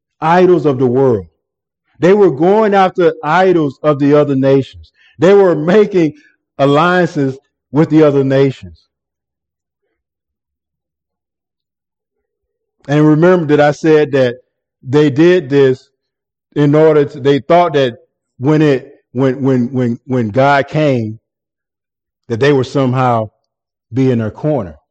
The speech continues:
They're not in a, you figure if you go after the things of the world,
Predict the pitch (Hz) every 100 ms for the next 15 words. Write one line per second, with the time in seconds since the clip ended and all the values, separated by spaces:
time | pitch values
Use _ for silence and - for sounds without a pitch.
0 | _ _ _ _ _ _ _ _ _ _
1 | _ _ _ _ _ _ _ _ 120 180
2 | 185 160 160 156 147 151 _ _ _ -
3 | 147 196 233 226 - - 240 240 165 151
4 | 151 156 156 190 254 208 208 196 196 190
5 | 170 156 190 190 185 160 147 135 170 190
6 | 139 120 123